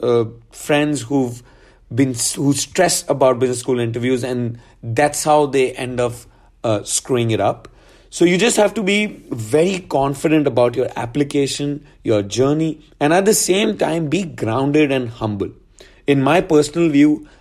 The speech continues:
like the letters of recommendation, these aren't necessarily deal breakers or makers,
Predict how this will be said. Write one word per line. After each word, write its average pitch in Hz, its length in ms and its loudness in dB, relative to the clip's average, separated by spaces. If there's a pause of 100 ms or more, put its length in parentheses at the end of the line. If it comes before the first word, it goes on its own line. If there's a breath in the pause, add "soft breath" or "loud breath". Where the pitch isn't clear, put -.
like 127 340 0
the 156 80 4
letters 131 320 2
of 127 140 0
recommendation, 117 760 -4 (220 loud breath)
these 147 400 0 (100)
aren't 147 400 2
necessarily 127 640 -2
deal 117 260 -2
breakers 110 600 -2
or 101 100 -2
makers, 95 560 -4